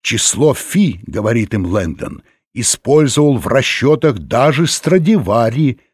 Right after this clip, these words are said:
при создании своей уникальной скрипки. А в заключение, — подводит итог Лэнгдон и подходит к доске, — снова вернемся к символам». Берет мел и рисует пять пересекающихся линий,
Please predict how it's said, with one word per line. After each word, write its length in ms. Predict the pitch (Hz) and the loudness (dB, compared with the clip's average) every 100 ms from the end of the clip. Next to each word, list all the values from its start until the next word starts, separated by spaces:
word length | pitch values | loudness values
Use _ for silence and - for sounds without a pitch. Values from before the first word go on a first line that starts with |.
| _ | _
при 120 | - 139 | -6 -4
создании 680 | - 113 76 117 107 123 | -2 -2 -2 -2 0 0
своей 500 | 127 - 113 95 104 - | 0 0 0 0 -2 -2
уникальной 640 | 117 123 117 127 131 151 | -2 -2 -2 -2 0 -2
скрипки. 680 | - - 190 - - - - _ _ _ _ _ | -4 -4 -4 -4 -10 -16 -16 _ _ _ _ _
А 120 | - 131 | -6 -4
в 80 | |
заключение, — 1040 | - 156 151 165 180 - 240 139 87 - - _ _ _ | 0 0 0 0 0 0 2 0 -2 -6 -14 _ _ _
подводит 500 | - 87 98 101 104 | -12 -8 -4 -4 -4
итог 280 | 87 107 95 | -4 -6 -4
Лэнгдон 520 | 95 135 147 151 151 - _ | -2 0 2 0 -2 -6 _
и 80 | - | -8
подходит 560 | - 104 - 123 117 92 | -4 -6 -4 -4 -2 -4
к 60 | |
доске, — 520 | 104 101 - 80 - - _ _ | -4 -6 -8 -12 -14 -18 _ _
снова 520 | - - 120 180 190 | -10 -6 2 4 6
вернемся 600 | 180 175 180 180 160 165 | 6 4 4 4 2 0
к 80 | 156 | -2
символам». 760 | - - 139 101 82 - - - _ _ - | -2 0 0 -2 -4 -8 -10 -16 _ _ -14
Берет 400 | 73 120 120 - | -6 -2 -2 -2
мел 260 | 101 156 | -2 0
и 160 | - 117 | 0 -2
рисует 380 | 110 - 127 110 _ | -2 -2 -4 -4 _
пять 300 | 117 143 - | -4 -4 -4
пересекающихся 960 | 120 113 120 117 120 110 - - - | -6 -4 -4 -2 -2 -2 -4 -10 -8
линий, 460 | 104 127 131 143 131 | -2 0 0 0 -4